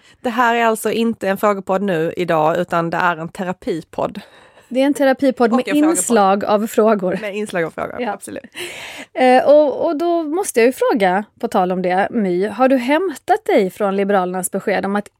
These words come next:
Speaker 2: ingå äktenskap med Sverigedemokraterna som vi fick i fredags?
Speaker 1: Alltså, beskedet var ju inte det som var det överraskande egentligen, utan det var sättet det gjordes på och själva,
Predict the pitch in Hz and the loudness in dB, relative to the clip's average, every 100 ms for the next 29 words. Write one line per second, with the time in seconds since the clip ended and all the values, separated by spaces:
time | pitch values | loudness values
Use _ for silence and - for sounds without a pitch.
0 | - 285 311 320 226 220 208 214 - - | 2 4 6 4 4 4 4 -2 -8 -8
1 | 190 185 - 185 175 - 190 - 185 180 | -6 -6 -4 -4 -4 -8 -6 -4 -6 -8
2 | 185 - 180 - 175 196 262 262 214 - | -10 -8 -10 -10 -10 -6 -2 0 -2 -6
3 | - - - 190 - - _ _ _ _ | -8 -8 -8 -4 -4 -6 _ _ _ _
4 | _ - 247 240 247 - 294 208 208 214 | _ -8 -4 -4 -2 0 2 2 -2 -4
5 | 233 254 277 339 - 202 190 190 202 190 | 0 0 0 -2 -4 -2 -2 -2 -4 0
6 | 185 180 180 202 208 180 160 - 190 196 | 2 2 2 2 0 -4 -8 -6 -4 -2
7 | 202 226 185 - 190 175 196 208 208 208 | 0 0 -2 -6 -4 -4 -4 -6 -6 -4
8 | - 214 208 214 220 240 220 - 208 190 | -4 -4 -6 -4 -2 0 -2 -4 0 2
9 | 220 - 208 - - 220 214 214 196 190 | 2 0 -6 -8 -6 0 2 2 2 4
10 | 185 | 4